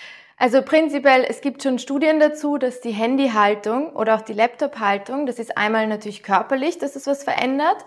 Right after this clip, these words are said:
also im Sinne von, ähm, dass wir immer einen runderen Rücken machen, aber es gibt schon Studien, dass das psychisch was verändert, weil dieses vorgezogene Schultern und dieses abgesenkte ist etwas, was unserem Gehirn das Signal gibt, uns geht's nicht gut.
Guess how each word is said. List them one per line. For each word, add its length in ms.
also 180
im 120
Sinne 300
von, 440
ähm, 300
dass 420
wir 220
immer 180
einen 200
runderen 440
Rücken 300
machen, 340
aber 200
es 100
gibt 180
schon 140
Studien, 380
dass 140
das 220
psychisch 420
was 200
verändert, 580
weil 480
dieses 320
vorgezogene 1120
Schultern 680
und 120
dieses 220
abgesenkte 1000
ist 220
etwas, 420
was 140
unserem 240
Gehirn 400
das 140
Signal 400
gibt, 240
uns 200
geht's 300
nicht 260
gut. 300